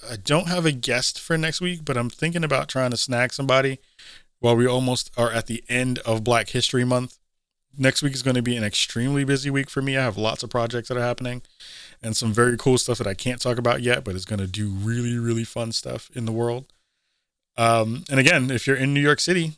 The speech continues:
say what's up to my face down in Times Square. <laughs> Say what up to Ka in Times Square. Lots of cool stuff. There's one on fifteen forty Broadway, and then right across the street where the Lion King, um, uh, billboard is, there's a couple of really big ones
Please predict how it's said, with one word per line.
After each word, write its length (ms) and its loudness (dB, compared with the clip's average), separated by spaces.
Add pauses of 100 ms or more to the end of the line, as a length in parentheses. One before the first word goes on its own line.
(120)
say 200 0
what's 160 4
up 120 0
to 80 -6
my 120 4
face 500 -6
down 160 0
in 80 -4
Times 220 0
Square. 460 2
<laughs> 840 -6
Say 240 4
what 120 8
up 120 0
to 120 -8
Ka 400 4
in 240 2
Times 340 0
Square. 320 -6 (280)
Lots 240 2
of 60 -12
cool 120 0
stuff. 220 -2
There's 140 -8
one 140 2
on 100 2
fifteen 400 -2
forty 240 0
Broadway, 560 2 (480)
and 100 -2
then 200 0
right 160 4
across 280 4
the 60 -2
street 300 -2
where 160 0
the 100 -2
Lion 420 0
King, 440 -6 (760)
um, 540 0 (460)
uh, 140 -2
billboard 480 4
is, 200 0
there's 180 -2
a 60 -4
couple 300 0
of 120 -2
really 220 2
big 400 -2
ones 400 -10